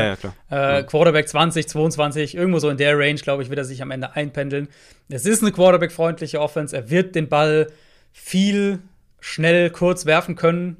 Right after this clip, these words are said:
Speaker 1: ähm, an die Tight Ends verteilen, an den Slot-Receiver verteilen.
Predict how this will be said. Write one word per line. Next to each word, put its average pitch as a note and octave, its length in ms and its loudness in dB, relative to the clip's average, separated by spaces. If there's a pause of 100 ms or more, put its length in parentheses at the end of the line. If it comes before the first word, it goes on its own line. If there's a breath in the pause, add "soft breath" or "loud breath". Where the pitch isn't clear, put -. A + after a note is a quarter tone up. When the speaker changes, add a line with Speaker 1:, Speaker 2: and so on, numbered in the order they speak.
Speaker 1:
ähm, C#3+ 800 -10
an D#3+ 100 -8
die C#3+ 80 -6
Tight F#3 200 4
Ends E3+ 120 -4
verteilen, D#3 580 0 (340 soft breath)
an F3 180 2
den E3 60 0
Slot-Receiver D#3+ 540 -2
verteilen. D3+ 500 0